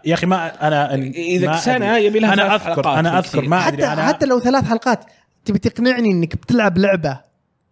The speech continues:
Speaker 3: حلو. ما ت-،
Speaker 2: استنى،
Speaker 3: ما أنت
Speaker 2: إيه.
Speaker 3: مخلصها إلا بعد ثلاث سنين.
Speaker 2: تيل tales.
Speaker 1: تيل تيلز، إيه، من
Speaker 3: لا، لا،
Speaker 1: جد.
Speaker 3: فرق. تيل ت-، تيل tales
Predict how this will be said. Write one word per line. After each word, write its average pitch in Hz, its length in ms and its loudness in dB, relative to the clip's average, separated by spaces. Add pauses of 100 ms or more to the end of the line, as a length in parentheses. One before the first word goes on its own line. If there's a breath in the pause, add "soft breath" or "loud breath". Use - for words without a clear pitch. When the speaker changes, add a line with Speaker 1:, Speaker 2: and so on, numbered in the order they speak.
(200)
Speaker 3:
حلو. 165 220 2 (100)
ما 220 220 2
ت-، - 100 -6
Speaker 2:
استنى، - 140 -4
Speaker 3:
ما 240 80 0
أنت 262 100 -4
Speaker 2:
إيه. 233 60 0
Speaker 3:
مخلصها 214 800 -2
إلا 208 200 4
بعد 185 160 -4
ثلاث 190 340 -2
سنين. 196 260 0
Speaker 2:
تيل 196 340 -12
tales. - 560 -10
Speaker 1:
تيل 247 140 0
تيلز، 226 240 0
إيه، 233 100 -2
من 226 80 -2
Speaker 3:
لا، 247 60 4
لا، 440 100 4
Speaker 1:
جد. - 60 -4
Speaker 3:
فرق. 320 220 -2
تيل 254 160 -2
ت-، - 240 -8
تيل 277 140 0
tales 262 280 0